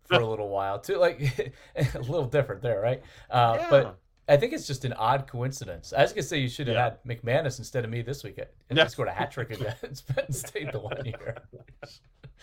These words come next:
Speaker 1: Like, of all
Speaker 2: Hey.
Speaker 1: people. Come on. <laughs> Come on.
Speaker 2: It, it's, it's just, it's just a goofy thing. I, I,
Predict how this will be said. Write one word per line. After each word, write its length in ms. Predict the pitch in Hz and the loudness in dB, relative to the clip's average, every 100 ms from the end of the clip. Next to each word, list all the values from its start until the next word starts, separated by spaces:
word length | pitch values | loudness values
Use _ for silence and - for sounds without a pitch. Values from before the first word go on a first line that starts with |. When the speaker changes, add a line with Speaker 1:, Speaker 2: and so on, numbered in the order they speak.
| - - - - - - - _ _ _ - - - | -20 -18 -18 -20 -20 -20 -20 _ _ _ -20 -14 -4
Speaker 1:
Like, 120 | 127 | -2
of 60 | 123 | 0
all 100 | 156 | -2
Speaker 2:
Hey. 140 | 113 | -2
Speaker 1:
people. 260 | 120 87 - | -6 -12 -16
Come 160 | - 185 | -10 -8
on. 140 | 90 - | -8 -6
<laughs> 60 | |
Come 200 | 135 - 135 - - | -6 -6 -10 -16 -12
on. 80 | 120 - _ _ - - - - - - _ _ 165 | -12 -12 _ _ -20 -20 -20 -20 -20 -20 _ _ -12
Speaker 2:
It, 360 | - 160 147 - | -2 0 2 2
it's, 240 | 151 - | 0 0
it's 240 | - 143 | -4 -4
just, 220 | 165 156 - | -4 -6 -4
it's 180 | 147 - | -6 -6
just 180 | 117 110 | -8 -8
a 40 | |
goofy 360 | 104 117 113 120 | -8 -8 -8 -6
thing. 260 | 113 104 - | -6 -8 0
I, 140 | 120 135 | 2 4
I, 200 | 135 151 | 6 6